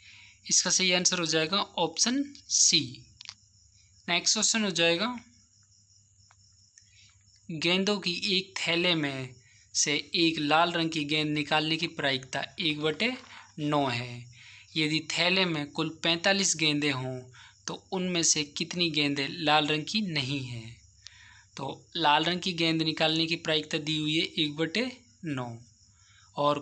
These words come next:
कुल गेंदें हो जाएंगी पैंतालीस। तो लाल रंग की गेंदें हो जाएंगी एक बटे नौ गुणा पैंतालीस, यह आ जाएगा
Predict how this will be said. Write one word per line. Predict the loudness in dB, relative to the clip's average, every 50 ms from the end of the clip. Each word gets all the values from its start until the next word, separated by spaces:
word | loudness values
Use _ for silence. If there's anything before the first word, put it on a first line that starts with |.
| -4 -6 -2
कुल | 0 0 2 2 2
गेंदें | 2 2 2 2 2 2
हो | 2 2 2
जाएंगी | 2 2 0 0 0 0 0 -2 -4 -6 -6 -4
पैंतालीस। | -4 -4 -4 -2 -2 -2 -2 -4 -8 -8 -6 -2 -2 -2 -2 -4 -8 -16 -20 -20 -20 -20 -20 -20 _ _ _ -4
तो | -2 -2 -4 -6 -10 -10 -2
लाल | 2 4 4 4 4
रंग | 2 0 0 -2
की | -4 -2
गेंदें | 0 0 0 0 2 2
हो | 2 2
जाएंगी | 2 0 0 0 -2 -2 -4 -4 -4 -4
एक | -2 -2 0
बटे | -2 -2 0 0 -2 -2
नौ | 0 0 0 0 -2 -4 -6 -8 -12 -10
गुणा | -6 -4 -2 0 0 0 -2 -4 -8 -16 -20 -20 -20 -20 -20 -12 _
पैंतालीस, | -4 -2 -2 0 0 -2 -2 -2 -4 -4 -2 0 2 2 2 0 -4 -8 -18 _ _ _ _ -20 -20 -20 -20 _ _ _ _ -20 -20 -20 _ -4
यह | 0 4 4 4
आ | 4
जाएगा | 4 2 2 2 2 2 0 0 -2